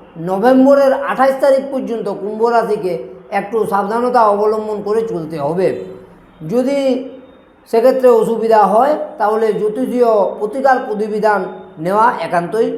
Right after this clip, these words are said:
কাম্য। এর পরের যে রাশি, সেই রাশিটি হচ্ছে মীন রাশি।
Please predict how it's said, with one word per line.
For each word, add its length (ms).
কাম্য। 240
এর 180
পরের 280
যে 120
রাশি, 320
সেই 160
রাশিটি 400
হচ্ছে 320
মীন 300
রাশি। 280